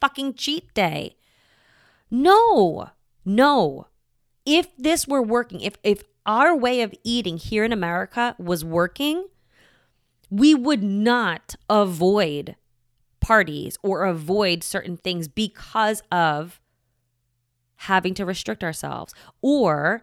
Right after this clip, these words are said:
have to avoid the people who are gonna shame us for eating or not eating, whatever it is, like either way, right? Because we, we're do-, damned if we do and damned if we don't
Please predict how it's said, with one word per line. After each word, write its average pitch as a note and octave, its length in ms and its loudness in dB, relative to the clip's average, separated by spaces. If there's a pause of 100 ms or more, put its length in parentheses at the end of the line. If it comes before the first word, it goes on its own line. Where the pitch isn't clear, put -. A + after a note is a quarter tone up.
(120)
have A3 420 -2
to F3 420 -2 (640)
avoid G3 480 0
the G3 60 -2
people G#3 300 -6
who G#3+ 80 0
are G3 40 0
gonna F3+ 140 -4
shame A#3 400 -2
us - 380 -10 (100)
for D4 320 0
eating D#3+ 380 -6
or G3+ 160 4
not F3 300 0
eating, D#3 300 -8
whatever B3+ 280 2
it B3 180 -4
is, B3 160 2
like F#3+ 200 -4
either C#4+ 300 2
way, G3+ 400 -4 (380)
right? G#3 300 -2 (260)
Because A#3+ 380 -4 (160)
we, B3 360 -2 (360)
we're A#3 240 2
do-, G3 320 -2
damned A3 340 -2
if - 80 -6
we D4 80 -2
do A3 160 -2
and G3+ 100 -2
damned F#3 220 0
if F#3 80 -6
we F3 100 -4
don't D#3 380 -6